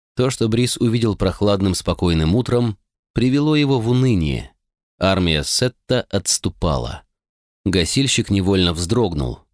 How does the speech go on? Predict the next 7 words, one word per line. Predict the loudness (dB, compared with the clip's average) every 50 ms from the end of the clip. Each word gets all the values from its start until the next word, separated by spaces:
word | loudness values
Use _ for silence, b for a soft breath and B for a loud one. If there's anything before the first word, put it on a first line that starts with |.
| _ _ _ -2
выдохнул | 0 0 2 0 0 -2 0 0 2 2
облачко | 2 0 0 0 -2 -2 -2 -4 -4
пара | -2 0 0 0 2 2
и | 0 0
повернулся | 0 -2 -2 0 0 2 0 0 0 -2 -4 -4
к | -2
Колченогу. | -2 -2 0 0 2 2 2 0 0 -4 -6 -10 -12